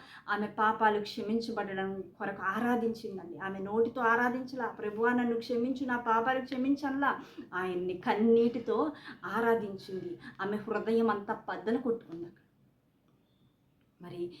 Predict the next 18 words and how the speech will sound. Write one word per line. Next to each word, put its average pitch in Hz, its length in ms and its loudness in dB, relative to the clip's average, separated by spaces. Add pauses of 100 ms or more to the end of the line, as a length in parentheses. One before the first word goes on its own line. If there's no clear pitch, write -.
(180)
ఇలాంటి 240 460 4
స్థితి 220 340 -6
మనం 190 280 -4
కలిగి 180 260 -6
ఉండాలండి. 170 500 -8 (400)
మన 196 300 -6
హృదయం 220 380 0
ఆయనకి 190 320 -2
అప్పగించుకోవాలి. 220 1000 -6 (200)
మరి 185 120 -8
మనం 175 360 -6
గంటలు 196 340 0
గంటలు 208 360 -2
ప్రార్థనలు 202 560 -2
చేయటం 208 520 -4 (300)
మరి 190 360 -2
కాదు, 196 260 0
కానీ 233 340 -4